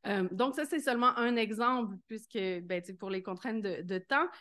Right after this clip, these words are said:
mais, euh, je précise d'ailleurs que c'est pas une famille qui avait particulièrement de défis au plan financier ou quoi que ce soit, mais juste en soi, cet événement-là a plein de, a plein de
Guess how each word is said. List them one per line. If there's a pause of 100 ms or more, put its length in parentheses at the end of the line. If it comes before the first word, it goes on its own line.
(180)
mais,
euh,
je
précise
d'ailleurs
que
c'est
pas
une
famille
qui
avait
particulièrement
de
défis
au
plan
financier
ou
quoi
que
ce
soit,
mais
juste
en
soi,
cet
événement-là
a
plein
de, (460)
a
plein
de